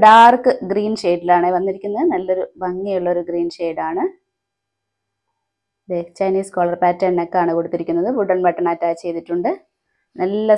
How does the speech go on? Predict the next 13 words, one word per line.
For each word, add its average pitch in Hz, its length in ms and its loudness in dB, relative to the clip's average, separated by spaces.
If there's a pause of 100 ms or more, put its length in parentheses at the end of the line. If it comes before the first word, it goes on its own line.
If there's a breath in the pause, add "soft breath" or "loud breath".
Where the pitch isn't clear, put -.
സോഫ്റ്റ് 202 320 2 (340)
ഫാബ്രിക് 165 440 0
ആണ്, 185 160 2 (140)
റയോൺ 185 320 4
ഫാബ്രിക്കിലാണ് 170 580 0
വന്നിരിക്കുന്നത്. 170 560 -4 (520)
നല്ല 190 220 -4
പ്രീമിയം 208 500 -4
റയോൺ 170 220 -2 (100)
ഫാബ്രിക് 156 420 -8
ആണ്. 190 140 -2 (1080)
ലെങ്ത് 233 260 -2
ഒരു 190 100 -2